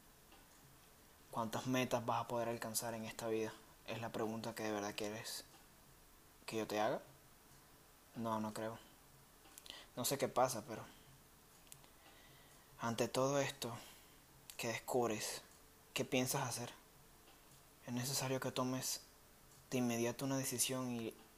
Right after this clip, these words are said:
trabajes en un plan. Algo que puedas hacer realidad. No que se queden palabras o escritos. No te estoy pidiendo que sueñes, te estoy pidiendo que planifiques, que seas discreto, que tomes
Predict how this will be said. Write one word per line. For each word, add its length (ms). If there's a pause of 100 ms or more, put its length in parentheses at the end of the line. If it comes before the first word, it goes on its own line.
(1040)
trabajes 460
en 80
un 160
plan. 280 (1000)
Algo 600 (160)
que 120
puedas 220
hacer 320
realidad. 380 (760)
No 160
que 80
se 120
queden 240
palabras 520
o 200 (880)
escritos. 680 (1000)
No 140
te 80
estoy 100
pidiendo 280
que 80
sueñes, 380
te 80
estoy 120
pidiendo 320
que 60
planifiques, 920
que 120
seas 440 (180)
discreto, 600 (960)
que 100
tomes 600